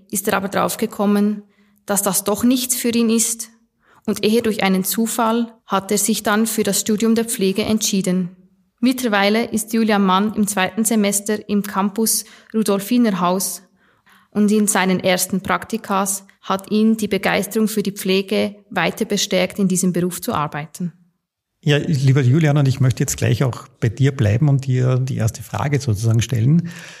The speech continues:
Speaker 2: Schwester Helena hat uns gerade erzählt, dass du eher durch einen Zufall in den Pflegeberuf gekommen bist. Möchtest du unseren Zuhörerinnen und Zuhörern erzählen, wie denn das gekommen ist?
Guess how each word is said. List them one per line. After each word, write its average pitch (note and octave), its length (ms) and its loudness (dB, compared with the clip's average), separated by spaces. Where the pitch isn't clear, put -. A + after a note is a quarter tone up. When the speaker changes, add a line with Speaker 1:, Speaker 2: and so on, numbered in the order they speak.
Speaker 2:
Schwester C#3 320 2
Helena D3+ 320 6
hat D#3 140 4
uns D#3+ 160 4
gerade C3+ 320 2
erzählt, C#3 400 0
dass C#3 120 0
du D3+ 120 0
eher C#3 260 4
durch C3+ 240 2
einen C#3 320 4
Zufall A2+ 880 4
in F3+ 300 4
den A#2 220 4
Pflegeberuf C3+ 800 2
gekommen B2+ 540 2
bist. - 380 -2
Möchtest B2 580 2
du C#3+ 140 4
unseren C#3 680 2
Zuhörerinnen D3 720 4
und C3+ 120 4
Zuhörern C#3+ 680 4
erzählen, C#3 760 2
wie C3+ 120 4
denn C#3 180 4
das - 600 0
gekommen A#2 480 2
ist? - 320 -4